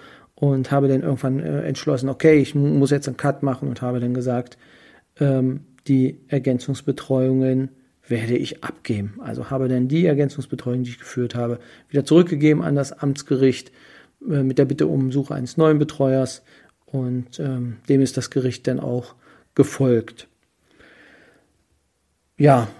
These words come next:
das war auf jeden Fall schon mal eine Erleichterung, äh, denn für mich, also wo ich gemerkt habe, okay, die Fokussierung ist wichtig und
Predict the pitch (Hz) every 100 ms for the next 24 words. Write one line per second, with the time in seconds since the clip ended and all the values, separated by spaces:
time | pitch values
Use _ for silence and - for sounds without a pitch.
0 | _ - 147 - 143 175 147 165 165 147
1 | 156 147 143 - 120 143 156 156 147 147
2 | - 143 147 147 131 135 190 - 165 175
3 | 170 165 202 170 139 135 143 139 139 147
4 | 233 - 196 175 143 139 - 139 151 151
5 | 147 - 175 180 175 147 - 147 - 170
6 | 160 147 147 - 175 147 - 165 170 -
7 | 165 151 - 143 131